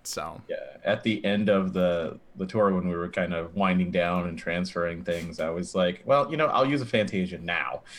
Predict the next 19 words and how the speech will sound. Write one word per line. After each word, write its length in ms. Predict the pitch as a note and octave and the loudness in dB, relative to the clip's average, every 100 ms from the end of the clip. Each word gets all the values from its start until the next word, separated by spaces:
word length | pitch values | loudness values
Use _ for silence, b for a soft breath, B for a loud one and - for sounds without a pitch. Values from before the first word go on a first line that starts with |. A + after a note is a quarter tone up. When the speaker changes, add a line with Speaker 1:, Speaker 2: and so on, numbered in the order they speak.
| B | B
Speaker 2:
<laughs> 160 | - - | 0 2
and 120 | - | 2
Speaker 1:
There 180 | C#3 D3 E3+ | 0 4 4
you 60 | |
Speaker 2:
change 140 | C3+ A2 | 4 2
Speaker 1:
go. 60 | G2 | 2
Speaker 2:
it 40 | |
to 80 | C3 | 2
my 160 | A2 | 2
character 360 | G#2 G#2+ G2+ G2 | 4 2 2 0
so 140 | - | 0
that 260 | G2+ F2+ - | 2 2 2
the 60 | G#2+ | 0
next 240 | G#2+ A#2+ | 0 2
person 300 | - B2 A#2+ | 2 2 0
who 60 | A2+ | 0
comes 220 | A2+ G#2+ | 0 0
in 120 | G2+ | 0
tomorrow 460 | F2+ F2+ F2+ G2+ | 0 2 4 4